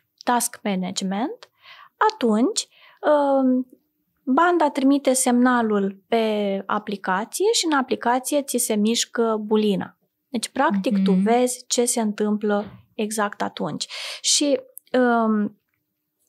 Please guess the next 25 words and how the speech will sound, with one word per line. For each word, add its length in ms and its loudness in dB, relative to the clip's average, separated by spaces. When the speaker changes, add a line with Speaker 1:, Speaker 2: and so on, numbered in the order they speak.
Speaker 1:
eu, 500 2
uh, 540 0
participând 800 0
la 120 2
training, 680 2
am 160 4
experimentat 920 0
senzația 720 -2
asta. 360 -2
Realmente 680 2
este 420 -2
extrem 600 0
de 120 2
motivantă 1160 -2
și 280 2
realmente 560 2
s-, 200 -4
uh, 460 2
sentimentul 840 0
pe 140 -4
care 320 -4
îl 120 0
ai 260 0
este 260 -2
că, 420 0